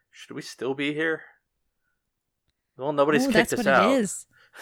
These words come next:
Speaker 2: That, they've forgotten about us. That's what it is.
Speaker 1: <laughs>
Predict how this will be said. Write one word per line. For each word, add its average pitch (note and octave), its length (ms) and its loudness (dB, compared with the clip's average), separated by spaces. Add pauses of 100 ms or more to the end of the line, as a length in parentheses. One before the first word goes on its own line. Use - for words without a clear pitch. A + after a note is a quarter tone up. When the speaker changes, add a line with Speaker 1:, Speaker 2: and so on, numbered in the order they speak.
(1600)
Speaker 2:
That, A3 380 -2
they've A3+ 240 -2
forgotten G3+ 560 -4
about E3 320 -6
us. - 400 -20 (140)
That's F#3 240 -14
what F#3 120 -16
it - 140 -20
is. - 1080 -8
Speaker 1:
<laughs> - 0 -